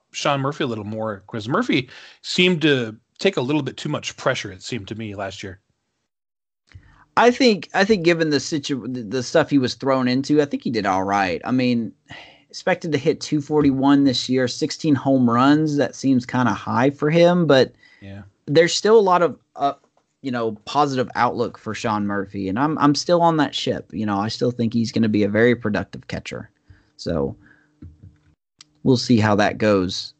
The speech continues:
Speaker 2: uh, with that. But yeah, I, I, I don't know much about Aramis Garcia, but as you said, coming over in the Texas trade with Elvis Andrus. Um, yeah, I mean, catching,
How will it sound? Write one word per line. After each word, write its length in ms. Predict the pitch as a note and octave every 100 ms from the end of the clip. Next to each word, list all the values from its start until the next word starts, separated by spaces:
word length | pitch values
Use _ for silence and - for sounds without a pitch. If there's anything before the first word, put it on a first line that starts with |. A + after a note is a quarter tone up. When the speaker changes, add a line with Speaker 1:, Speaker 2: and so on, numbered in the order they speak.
| -
Speaker 2:
uh, 280 | F2 D#2 B1+
with 180 | G2+ G2
that. 280 | G#2 E2
But 100 | -
yeah, 220 | E2+ G2 E2+
I, 160 | F#2
I, 320 | G2+ A2+ B2+ -
I 60 |
don't 240 | B2+ D#3+ G#2+
know 140 | D#3
much 280 | C#3+ B2+ C3
about 220 | A#2 A2
Aramis 440 | D#2 A2+ A2+ G#2+ -
Garcia, 800 | G#2+ - - - C3 C3 A#2 G#2
but 220 | A2+ G#2
as 220 | G#2+ G#2
you 60 | G#2
said, 260 | C#3+ A2
coming 240 | - A2+ G#2+
over 240 | A2+ G#2
in 100 | F#2+
the 60 | G2+
Texas 480 | - C#3 - A#2
trade 320 | - G#2+ G#2 G2+
with 140 | G2+
Elvis 360 | E2 G2+ G2 -
Andrus. 640 | - G#2 A#2+ F#2+ F#2+ - - _ _ _
Um, 500 | F2 G#2 F#2 F#2 G2 - _ _ _ _ _ _ _ _ _ - - _
yeah, 420 | F2 C3+ E3 C#3+
I 100 | F2
mean, 220 | E3 D#3+ B2+
catching, 580 | - D#3 E3+ F3+ F#3